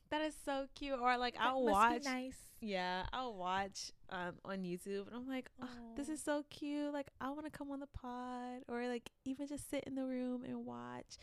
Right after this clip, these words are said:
Speaker 1: like, live action." Um, yeah.
Speaker 2: Yeah.
Speaker 1: So, I'm really excited that I got to be here.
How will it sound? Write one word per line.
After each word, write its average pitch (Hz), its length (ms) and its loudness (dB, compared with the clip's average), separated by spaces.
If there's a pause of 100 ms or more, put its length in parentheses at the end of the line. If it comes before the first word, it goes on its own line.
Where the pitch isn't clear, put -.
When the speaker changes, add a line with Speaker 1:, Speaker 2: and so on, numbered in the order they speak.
(400)
Speaker 1:
like, 220 280 -4 (240)
live 254 360 2
action." 240 880 0 (520)
Um, 226 640 -2 (720)
yeah. 220 520 2 (240)
Speaker 2:
Yeah. 277 180 -6
Speaker 1:
So, 226 580 6 (500)
I'm 233 100 6
really 285 240 6
excited 214 600 4
that 208 120 2
I 196 80 2
got 190 180 0
to 208 80 4
be 180 200 2
here. 180 400 2